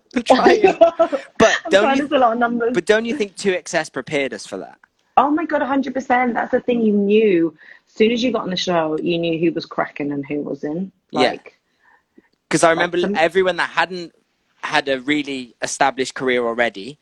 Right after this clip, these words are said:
Speaker 1: So if it wasn't for, like, a Jenny Griffin, if it was someone who was
Speaker 2: Yeah.
Speaker 1: new and hadn't had that two X S experience, it, it showed.
Speaker 2: Oh,
Speaker 1: Do you know what I mean? Like, the
Speaker 2: hundred percent, yeah.
Speaker 1: changes, the quick changes and the,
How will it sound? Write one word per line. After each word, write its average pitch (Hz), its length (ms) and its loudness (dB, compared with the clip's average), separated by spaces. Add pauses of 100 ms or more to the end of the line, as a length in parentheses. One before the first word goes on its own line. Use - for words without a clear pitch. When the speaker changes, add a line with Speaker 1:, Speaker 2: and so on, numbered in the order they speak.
Speaker 1:
So - 140 -2
if 143 100 2
it 147 100 2
wasn't 160 280 -2
for, 147 60 -2
like, 131 180 0
a 127 40 -2
Jenny 123 280 -2
Griffin, 117 480 -6
if 156 160 -4
it 180 60 2
was 170 120 -2
someone 156 240 -2
who 147 140 -2
was 156 80 2
Speaker 2:
Yeah. 147 160 2
Speaker 1:
new 131 320 0
and 123 140 -10
hadn't 151 400 0
had 127 180 -2
that 107 240 -6
two 113 140 -4
X 90 180 -12
S 113 160 -8
experience, 104 600 -8 (300)
it, - 380 2
it 127 100 -2
showed. 101 500 0 (600)
Speaker 2:
Oh, - 80 6
Speaker 1:
Do 147 60 2
you 147 40 2
know 143 60 0
what 135 140 -2
I - 40 0
mean? 95 100 -2
Like, 127 180 0
the 175 100 0
Speaker 2:
hundred 160 160 2
percent, 165 200 2
yeah. 165 140 2
Speaker 1:
changes, 147 360 -4
the 135 80 -2
quick 170 240 -6
changes 139 420 -4
and 131 140 -6
the, 123 120 -2